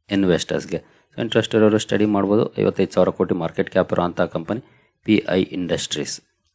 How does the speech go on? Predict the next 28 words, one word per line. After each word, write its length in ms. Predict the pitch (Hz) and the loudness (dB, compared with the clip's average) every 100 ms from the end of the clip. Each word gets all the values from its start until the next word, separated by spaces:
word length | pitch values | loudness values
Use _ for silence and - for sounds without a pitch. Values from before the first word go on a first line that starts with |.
| _ _ 117 | _ _ -2
ನೆಕ್ಸ್ಟ್ 260 | 120 - | -2 2
ಆಗಿ 220 | 113 104 | 0 2
ನಾವು 280 | 107 101 95 | 0 2 2
ಬರೋದಾದ್ರೆ 480 | 92 90 104 95 92 - _ _ _ _ - | 2 2 2 2 -2 -8 _ _ _ _ -4
ದೀಪಕ್ 340 | 113 110 - | 0 2 2
ನೈಟ್ರೇಟ್ 480 | 98 90 90 82 - - _ _ _ - | 2 2 0 -8 -8 -12 _ _ _ -6
ಎರಡ್ 140 | 95 | -2
ಸಾವಿರದ 280 | - 98 90 | 4 4 4
ನೂರ 180 | 90 90 92 | 0 4 6
ಐದು 160 | 90 | 4
ರೂಪಾಯಿ 280 | 90 87 90 | 0 0 -2
ಟ್ರೇಡ್ 180 | - 87 | 0 -2
ಆಗ್ತಿರುವಂತಹ 500 | 82 - 85 82 87 | -2 -2 -2 0 -2
ಕಂಪನಿ. 360 | 82 82 90 92 _ _ _ - | -2 -8 -10 -12 _ _ _ -4
ಇಪ್ಪತ್ತೆಂಟು 440 | - 107 101 92 | 2 2 2 0
ಸಾವಿರದ 240 | 95 90 | 2 2
ಏಳ್ನೂರು 320 | 87 87 95 90 | 4 4 2 0
ಕೋಟಿ 240 | 90 90 | -2 -2
ಮಾರ್ಕೆಟ್ 380 | 90 87 98 - | -4 -4 -4 -2
ಕ್ಯಾಪ್ 220 | 87 82 | -2 0
ಇರುವಂತಹ 380 | 90 85 82 87 | -2 -4 -2 -2
ಸ್ಟಾಕ್ 400 | 80 87 85 - 107 - _ _ | 0 -4 -4 -4 -6 -8 _ _
ಲಾಸ್ಟ್ 220 | 90 87 - | -4 -4 -4
ಸಿಕ್ಸ್ 240 | - - | -8 -6
ಮಂತ್ಸ್ 260 | 101 92 92 | -4 -2 0
ಅಲ್ಲಿ 240 | 90 92 | 2 0
ನೆಗೆಟಿವ್ 520 | - 85 82 87 85 | -2 -4 -2 0 0
ಅಲ್ಲಿದೆ 460 | 80 82 92 - | 2 0 -2 -6